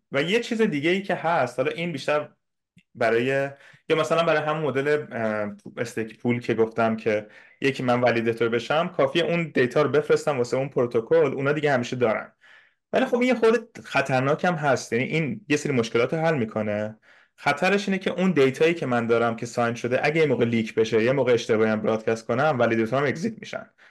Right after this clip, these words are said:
خب من شاید نخوام این کارو بکنم، ولی باز کنترل می‌خوام داشته باشم که، اه، حالا اون یکی ای پی یادم نیست، ولی یه ای پی که این سری اتفاقاً جوین، ام،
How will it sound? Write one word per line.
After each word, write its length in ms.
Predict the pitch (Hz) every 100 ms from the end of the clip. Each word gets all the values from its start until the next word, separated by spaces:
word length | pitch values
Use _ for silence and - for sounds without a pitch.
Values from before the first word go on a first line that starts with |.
| _ - _
خب 140 | - 131
من 120 | 175
شاید 200 | 202 196
نخوام 380 | 185 180 113 110
این 100 | 101
کارو 220 | 110 104
بکنم، 540 | 104 110 104 104 110 - - _ _ -
ولی 160 | - 170
باز 200 | 185 180
کنترل 460 | 170 135 - 165
می‌خوام 280 | 110 - 104
داشته 260 | 107 - -
باشم 340 | - - - _ _ _ _ _
که، 460 | 139 135 135 131 -
اه، 220 | 127 120
حالا 200 | 120 143
اون 100 | 185
یکی 240 | 160 - 147
ای 80 |
پی 140 | 143 208
یادم 200 | 202 196
نیست، 160 | 135
ولی 100 | 160
یه 100 | 180
ای 80 | 151
پی 140 | 135 175
که 140 | -
این 180 | 147 135
سری 320 | 139 139 175
اتفاقاً 560 | 156 156 156 160 160 147 - _
جوین، 440 | - 139 151 127 -
ام، 400 | 123 117 117 107